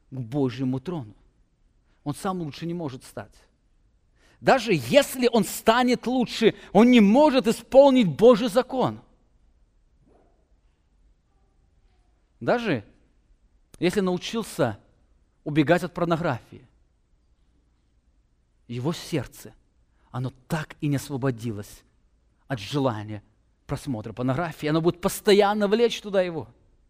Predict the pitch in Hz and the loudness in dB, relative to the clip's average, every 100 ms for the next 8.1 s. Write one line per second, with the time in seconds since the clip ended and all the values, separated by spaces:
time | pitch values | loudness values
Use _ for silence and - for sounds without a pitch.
0 | _ _ _ - - 220 269 160 170 302 | _ _ _ -20 4 6 6 4 4 4
1 | 185 262 240 233 202 196 240 277 269 226 | 4 2 8 8 8 6 4 4 4 2
2 | 240 214 160 165 143 156 190 220 175 101 | 2 0 4 6 6 2 -2 -4 -6 -8
3 | _ - - 185 226 127 262 269 233 233 | _ -20 0 2 2 6 6 6 2 2
4 | 226 143 226 240 165 143 151 135 190 196 | 2 4 4 4 0 0 2 2 0 0
5 | 208 220 233 190 - 151 - _ _ - | 0 0 -2 -4 -4 -6 -6 _ _ -4
6 | 208 180 151 208 220 - 226 180 165 156 | 4 6 6 2 -2 -2 2 2 2 -2
7 | - 147 151 139 170 160 170 175 151 131 | -6 -4 -2 -2 -4 -4 -2 -2 -4 -8
8 | - | -16